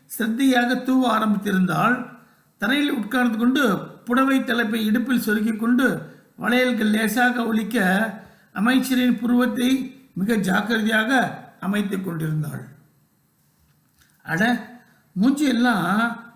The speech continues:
அவர் மாதிரியே தான் இருக்கு. இன்னும் கலர் கொடுத்ததும் பாரு. யாருதியா வண்டி?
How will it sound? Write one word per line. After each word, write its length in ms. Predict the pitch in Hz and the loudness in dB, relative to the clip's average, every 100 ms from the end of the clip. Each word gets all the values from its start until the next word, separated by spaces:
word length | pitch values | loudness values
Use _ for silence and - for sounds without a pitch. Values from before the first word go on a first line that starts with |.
| _ | _
அவர் 300 | 180 196 220 | -6 -2 0
மாதிரியே 420 | 196 208 240 269 | 2 2 4 4
தான் 160 | 269 254 | 4 4
இருக்கு. 680 | 214 185 214 226 220 - - - _ _ _ _ _ | 2 2 4 4 2 -6 -14 -20 _ _ _ _ _
இன்னும் 420 | 196 214 240 214 | 0 4 4 2
கலர் 400 | 202 202 226 233 | 0 0 0 0
கொடுத்ததும் 460 | 208 220 233 240 226 | -2 -2 0 2 2
பாரு. 580 | 208 226 220 180 160 - - - _ _ _ | 2 4 4 2 -2 -8 -16 -20 _ _ _
யாருதியா 520 | - 240 294 285 247 | -2 2 2 2 0
வண்டி? 640 | 214 233 240 262 220 - | 2 2 4 4 2 -2